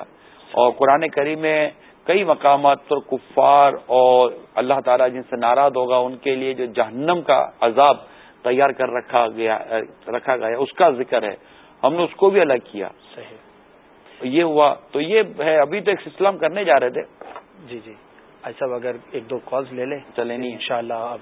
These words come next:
Speaker 2: سے
Speaker 1: ٹھیک۔
Speaker 2: مزید جو ہے وہ واقعی بڑی دلچسپ، آ، باتیں بھی ہیں، اور کیوں نہ ہوں گی کہ ایک مسلمان کو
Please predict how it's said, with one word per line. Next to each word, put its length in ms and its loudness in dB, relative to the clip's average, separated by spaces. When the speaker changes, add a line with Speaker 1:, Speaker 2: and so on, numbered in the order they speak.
Speaker 2:
سے 260 -8
Speaker 1:
ٹھیک۔ 140 -10
Speaker 2:
مزید 300 -8
جو 120 -8
ہے 40 -2
وہ 280 -6
واقعی 360 -4
بڑی 260 -10
دلچسپ، 440 -10
آ، 260 -4
باتیں 460 -6
بھی 200 -6
ہیں، 160 -8
اور 200 -6
کیوں 160 -4
نہ 80 -2
ہوں 220 0
گی 100 -6
کہ 120 -8
ایک 120 -6
مسلمان 560 -6
کو 140 -6